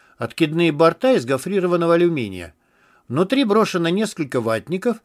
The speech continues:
на которые уселись мы с Борисом. Грини сел вперёд рядом с возницей. Остальные бойцы тоже разместились с комфортом,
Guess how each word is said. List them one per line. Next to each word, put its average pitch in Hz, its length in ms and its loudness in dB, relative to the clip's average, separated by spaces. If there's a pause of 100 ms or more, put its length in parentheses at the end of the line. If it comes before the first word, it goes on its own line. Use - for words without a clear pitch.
(220)
на 117 120 -8
которые 220 360 2
уселись 214 460 -2
мы 202 120 -4
с 196 60 -6
Борисом. 123 640 -2 (540)
Грини 202 320 2
сел 127 260 -2
вперёд 131 480 -2
рядом 185 300 0
с - 100 -12
возницей. 120 760 -6 (360)
Остальные 208 520 0
бойцы 139 360 0
тоже 175 320 0
разместились 127 640 -6
с - 40 -18
комфортом, 127 680 -6